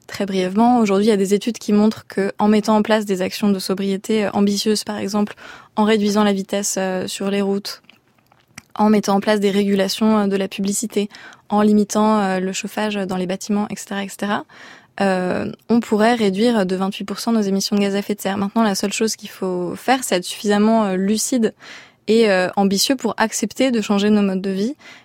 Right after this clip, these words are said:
et d'aller, euh, vers cette sobriété, euh, qui n'est pas forcément triste, qui peut aussi s'accompagner, euh, de plein de co-bénéfices. On sera en meilleure santé, on aurait plus de liens, on apprendrait à réparer, à être plus autonome.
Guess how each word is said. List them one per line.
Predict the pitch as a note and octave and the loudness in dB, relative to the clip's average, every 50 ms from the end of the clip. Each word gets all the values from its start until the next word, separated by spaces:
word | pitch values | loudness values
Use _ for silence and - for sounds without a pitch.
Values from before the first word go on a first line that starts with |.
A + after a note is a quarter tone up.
| _ _ | _ _
et | - G#3+ A3+ | 2 2 4
d'aller, | G3+ G#3 G3 G3+ G#3+ A#3+ B3 | 4 4 4 4 4 4 4
euh, | A#3 G3+ F#3+ | 4 2 0
vers | G3 F#3+ | 0 -2
cette | - - G3 - | -4 -6 -6 -6
sobriété, | - G3 G3 G3 G3 G3 F3+ - A#3+ B3+ B3+ A3+ | -4 -4 -4 -2 -4 -6 -4 -2 0 2 2 2
euh, | F#3 | 0
qui | F#3 - G3+ | -2 -4 -4
n'est | G3 F#3 | -4 -2
pas | F#3 G3+ | -4 -4
forcément | - G3+ G3 - - G3+ G3 F#3+ | -6 -6 -6 -2 -2 -2 -2 -2
triste, | F#3+ - - C4 - - - | -4 -4 -4 -4 -4 -4 -12
qui | - - | -20 -8
peut | - G3+ F#3+ | -4 -4 -4
aussi | F#3+ - - G#3+ | -2 -2 -4 -6
s'accompagner, | G#3+ - G3+ F#3 - F#3+ F#3 F#3+ F#3+ G3+ G#3 A3 G#3+ | -4 -4 -6 -4 -4 -4 -2 -2 0 0 2 2 2
euh, | F#3+ | 0
de | F3 F3+ E3+ | -2 -4 -6
plein | - - - G#3 A3 | -8 -6 -2 0 0
de | G#3+ G3 F#3+ | 2 0 -2
co-bénéfices. | F3 - - F#3+ F#3 G3 F#3+ G3+ G3+ - - A3+ A#3+ A#3 - G#3 | -4 -4 -4 -2 -2 -2 -4 -4 -6 -4 -4 -4 -2 -2 -2 -2
On | F#3 G3+ G3 | -2 -2 -4
sera | - - - | -6 -6 -6
en | F#3 | -6
meilleure | F#3 F#3+ G3 G#3+ G#3 - | -4 -4 -4 -6 -6 -4
santé, | - F#3+ F#3+ - - G#3+ A#3 A#3+ B3 | -2 -4 -2 0 2 2 4 4 2
on | A#3 G#3+ | 2 2
aurait | F#3+ F#3+ F#3+ F#3 F3+ | 0 0 -2 -4 -4
plus | - - G#3+ G3 F#3 | -6 -6 -6 -2 0
de | F#3+ | 0
liens, | F#3 F#3+ F#3 F#3 G3+ A3 | 0 0 0 0 0 0
on | A3+ A3+ A3+ G#3+ F#3+ | 0 0 0 0 0
apprendrait | F#3+ - - - - F#3+ F#3+ G3 | -2 -4 -4 -4 -4 -2 0 0
à | G3 - | 0 0
réparer, | - G3+ G3 F#3 F#3+ F#3+ F#3+ G3 G#3 A3+ | -2 -4 -4 -6 -6 -4 -4 -4 -4 -2
à | G#3+ | -4
être | F#3 F3+ | -6 -6
plus | - - G#3 G3 G3+ | -8 -6 -4 -2 -2
autonome. | F#3 - G#3+ G3 G3 A3+ B3 A3 | -2 -2 -2 0 2 2 0 0